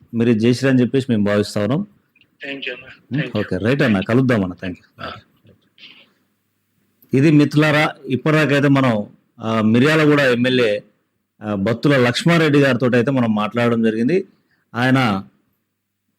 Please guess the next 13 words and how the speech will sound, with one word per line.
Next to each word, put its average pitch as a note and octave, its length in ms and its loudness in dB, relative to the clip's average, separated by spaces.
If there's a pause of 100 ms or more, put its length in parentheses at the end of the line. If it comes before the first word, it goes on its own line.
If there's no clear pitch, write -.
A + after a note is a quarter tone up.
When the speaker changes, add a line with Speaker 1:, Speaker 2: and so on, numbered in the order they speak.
(180)
Speaker 1:
ఒకటే D3+ 440 0
ఏం D3+ 240 4
చెప్తున్నానంటే, D3+ 920 0 (1600)
నిన్న D3 380 4 (180)
మిర్యాలగూడ D#3+ 720 4
కాన్స్టిట్యుయెన్సీలో D3 760 0
ఉన్నటువంటి C3 560 0
ప్రజల A#2+ 400 0
కోసమైతే B2+ 760 0
నేను A2+ 500 -2 (500)
ఒక G#2+ 120 -8
రెండు A2+ 240 2
కోట్లు, B2+ 500 -2